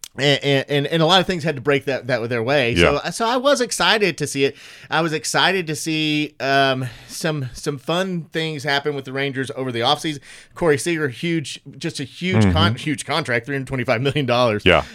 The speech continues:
Speaker 1: I w-, I'd like to be that guy's friend. But, you know, he was, he, he, and he's proven to be, you
Speaker 2: Well,
Speaker 1: know.
Speaker 2: he, he's here right now, so we'll
Speaker 1: Well,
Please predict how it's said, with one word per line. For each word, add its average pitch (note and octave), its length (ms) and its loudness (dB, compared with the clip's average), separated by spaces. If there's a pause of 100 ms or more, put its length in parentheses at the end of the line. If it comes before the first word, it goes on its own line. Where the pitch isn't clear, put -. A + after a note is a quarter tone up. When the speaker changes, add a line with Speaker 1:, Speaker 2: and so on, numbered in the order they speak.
Speaker 1:
I A2 100 -6
w-, B2 220 -2
I'd A2+ 160 -2
like B2 180 -2
to A#2 60 -12
be A#2+ 100 -2
that C3 180 0
guy's G2 180 -2
friend. G#2+ 280 -4 (280)
But, C#3+ 260 2
you D#3 100 -2
know, C#3 120 0
he C#3 140 0
was, C#3 100 -4 (100)
he, C#3 140 -6
he, B2+ 420 -8
and C3 140 -4
he's C3 220 -2
proven C3 640 -4
to B2+ 100 -10
be, B2 260 -2 (160)
you G#2+ 120 8
Speaker 2:
Well, - 100 8
Speaker 1:
know. C#3 60 -2
Speaker 2:
he, C#3+ 120 -2
he's C#3 280 4
here C#3 180 6
right B2 260 6
now, E2 220 -2
so E2+ 420 2
we'll G2+ 280 4
Speaker 1:
Well, G2 120 8